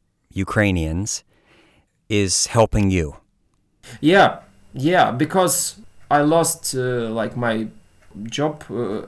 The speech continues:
Speaker 2: I mean, job, full-time musician, you know. My job is to be musician. Uh, <laughs> it's a gigs, it's touring, and maybe sometimes, like, music,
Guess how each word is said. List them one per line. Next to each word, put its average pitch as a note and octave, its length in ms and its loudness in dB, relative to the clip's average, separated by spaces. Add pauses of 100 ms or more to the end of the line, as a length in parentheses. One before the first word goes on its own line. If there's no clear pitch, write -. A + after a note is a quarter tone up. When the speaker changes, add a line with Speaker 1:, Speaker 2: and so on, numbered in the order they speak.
Speaker 2:
I A#2 100 -2
mean, A#2 260 -4
job, B2 380 -4
full-time C3+ 840 2 (160)
musician, B2 600 0
you A2 80 0
know. B2 400 0 (160)
My A#2+ 140 -2
job D3 340 -2
is B2 180 -4
to C#3 140 -6
be C3+ 380 -2
musician. A#2+ 1000 -2 (360)
Uh, A2+ 500 0
<laughs> - 0 - (160)
it's B2 220 -2
a A#2+ 80 -2
gigs, D3 420 2
it's - 300 -6
touring, D#3 600 2
and A#2+ 480 -2
maybe C3 320 -2
sometimes, A#2 720 -4
like, - 320 -10 (340)
music, A#2+ 340 -2